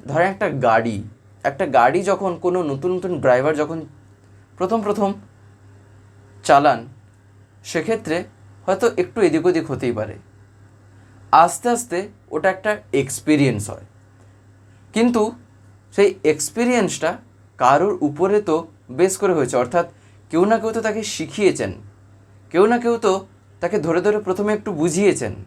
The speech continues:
তাই না? আর তার কথা সেই যিনি ড্রাইভার পরবর্তীকালে হলেন, এক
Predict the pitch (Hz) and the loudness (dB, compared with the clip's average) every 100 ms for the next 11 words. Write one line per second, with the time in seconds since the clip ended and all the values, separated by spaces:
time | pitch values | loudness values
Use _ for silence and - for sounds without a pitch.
0 | - _ - _ - - _ _ - _ | -20 _ -20 _ -20 -20 _ _ -20 _
1 | - - 151 185 156 - - - - _ | -20 -2 2 2 0 -4 -20 -20 -20 _
2 | - _ - 165 160 - - 175 233 233 | -20 _ 0 0 -2 -14 2 4 6 4
3 | 185 170 233 - - _ _ _ _ _ | 0 -2 -6 -16 -20 _ _ _ _ _
4 | _ _ _ - - 226 220 196 - - | _ _ _ -10 4 4 4 -6 -20 -20
5 | - _ _ - 131 135 156 143 - 123 | -20 _ _ -14 -2 0 0 -2 4 6
6 | 135 139 143 147 135 139 147 143 139 143 | 6 2 -2 0 0 -2 -2 -4 -2 0
7 | 143 113 104 143 | 2 0 -6 -10